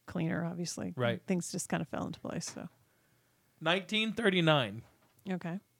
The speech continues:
Speaker 2: There
Speaker 1: June
Speaker 2: was
Speaker 1: nineteen thirty-nine is when it came out.
Speaker 2: there were some monster movies released.
Speaker 1: Huge movies. Oh, my God.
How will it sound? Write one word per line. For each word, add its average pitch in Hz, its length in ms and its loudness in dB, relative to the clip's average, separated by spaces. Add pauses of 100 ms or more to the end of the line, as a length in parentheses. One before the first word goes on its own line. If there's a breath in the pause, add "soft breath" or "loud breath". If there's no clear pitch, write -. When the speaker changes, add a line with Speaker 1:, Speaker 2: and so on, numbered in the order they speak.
(300)
Speaker 2:
There - 220 6
Speaker 1:
June 285 100 8
Speaker 2:
was 269 60 8
Speaker 1:
nineteen 214 340 6
thirty-nine 180 420 2
is 180 120 -4
when 185 100 0
it 160 80 -6
came 175 220 -2
out. 208 200 -4
Speaker 2:
there 160 140 4
were 170 100 4
some 151 300 -2
monster 147 720 6 (220)
movies 123 580 -4 (220)
released. - 140 2
Speaker 1:
Huge 294 640 12
movies. 175 560 4
Oh, 220 280 6
my 185 160 2
God. 170 400 2